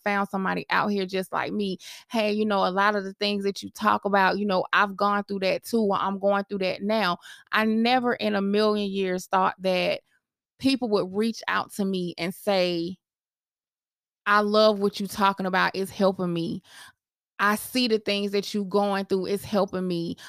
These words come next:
I went through this before. You know, we share the same story." Like, I never thought that I would actually be touching people in that way. And it's, um, it's an amazing feeling, like,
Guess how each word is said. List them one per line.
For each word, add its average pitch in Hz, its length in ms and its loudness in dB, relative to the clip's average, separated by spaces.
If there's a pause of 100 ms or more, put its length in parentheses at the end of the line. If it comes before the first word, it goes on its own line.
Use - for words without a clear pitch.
I 202 140 2
went 220 340 0
through 233 140 0
this 214 240 2
before. 202 580 4
You 196 160 -2
know, 196 140 0
we 208 180 -4
share 220 380 -2
the 196 80 -4
same 202 400 -4
story." 196 480 0
Like, 196 320 -2
I 202 160 -2
never 226 400 -2
thought 190 500 0
that 185 320 0 (540)
I 196 140 4
would 196 280 0
actually 196 560 -4
be 180 560 -6 (560)
touching 233 540 -2
people 190 420 -4
in 185 220 -6
that 175 260 -2
way. 170 380 0
And 220 160 -2
it's, 226 160 -4
um, 202 320 -4
it's 233 180 0
an 247 140 0
amazing 208 720 0
feeling, 190 480 0
like, 185 280 0